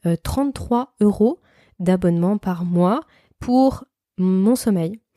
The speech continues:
mon bien-être, mon, on va dire, ma, ma, la rééducation de mon cerveau, en tout cas ce cheminement que je fais grâce à la méditation. Euh, il y a vraiment ces trente-trois euros que je m'accorde, que je m'offre par mois pour aller bien,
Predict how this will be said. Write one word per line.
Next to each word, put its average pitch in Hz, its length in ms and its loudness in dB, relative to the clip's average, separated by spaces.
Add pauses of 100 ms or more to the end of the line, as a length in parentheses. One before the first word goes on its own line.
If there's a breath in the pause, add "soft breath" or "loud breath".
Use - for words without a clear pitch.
(200 loud breath)
mon 202 140 0
bien-être, 202 580 2 (500)
mon, 175 640 0 (240)
on 180 80 -6
va 170 80 0
dire, 190 160 0
ma, 165 220 -4
ma, 170 400 -4
la 170 120 0
rééducation 190 840 -2
de 185 100 2
mon 165 140 0
cerveau, 175 600 0
en 185 100 4
tout - 100 -12
cas 185 160 -2
ce - 160 -6
cheminement 208 680 0
que 208 140 -4
je 165 140 -2
fais 190 180 -2
grâce 175 340 -4
à 170 60 -2
la 165 100 0
méditation. 165 760 -2 (680 soft breath)
Euh, 175 140 4
il 180 80 4
y 180 40 4
a 180 60 4
vraiment 226 280 2
ces 196 180 -2
trente-trois - 420 -4
euros 175 220 2
que 190 260 -2
je 170 280 0
m'accorde, 190 600 -2
que 185 100 0
je 175 120 2
m'offre 175 420 -2 (380 soft breath)
par 214 240 0
mois 202 300 0
pour 247 440 -6 (200)
aller 165 220 0
bien, 165 260 -2